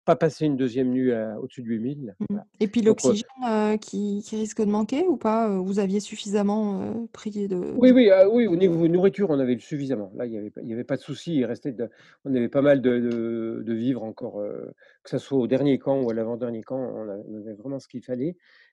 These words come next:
Speaker 1: Donc, heu, heu, qu'est-ce, comment ça s'est passé ? Ben, on a, on a croisé nos copains. Moi, j'étais, faisais partie du premier groupe qui était au dernier camp. Eux, ils l'ont fait le lendemain. Donc, nous, on a fait le sommet le dix-huit mai et les autres ont fait le sommet le dix-neuf mai. Donc après,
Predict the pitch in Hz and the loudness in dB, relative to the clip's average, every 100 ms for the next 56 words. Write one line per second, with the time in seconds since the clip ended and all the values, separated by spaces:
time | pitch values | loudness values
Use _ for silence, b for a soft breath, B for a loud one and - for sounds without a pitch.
0 | - 147 147 151 147 143 127 b b b | 0 2 4 6 8 8 6 b b b
1 | 160 147 143 139 139 139 139 139 135 131 | -4 -2 -2 -2 -2 0 0 0 -2 -4
2 | 165 - - 156 147 135 147 151 - 139 | -12 -12 -6 -6 -6 -10 -4 -4 -2 0
3 | 127 127 151 147 139 - 170 143 147 123 | 2 4 2 2 0 0 0 2 0 0
4 | - 147 160 - b b 147 123 143 - | -2 0 0 -2 b b -6 -4 -6 -2
5 | 135 143 - 151 135 170 156 143 147 151 | -4 -4 -8 -8 -6 -2 -2 -2 -4 -6
6 | - - 135 127 117 110 104 131 127 131 | -8 -2 0 0 -2 -8 -8 -2 0 0
7 | - 202 202 151 131 113 - 131 123 143 | 0 -2 0 2 0 -2 -4 -2 0 0
8 | 208 147 - 135 127 - 135 113 - 131 | -2 -4 -6 -6 -6 -6 -8 -8 -10 -6
9 | 131 117 135 127 131 156 285 _ b b | -6 -6 -10 -6 -2 0 -2 _ b b
10 | b 143 135 127 196 - 170 170 156 - | b -2 0 2 -2 -2 -6 -6 -8 -4
11 | 147 170 147 135 135 - 151 190 156 143 | -4 -4 -6 -4 -4 -2 -2 0 0 -2
12 | - 165 | -2 -2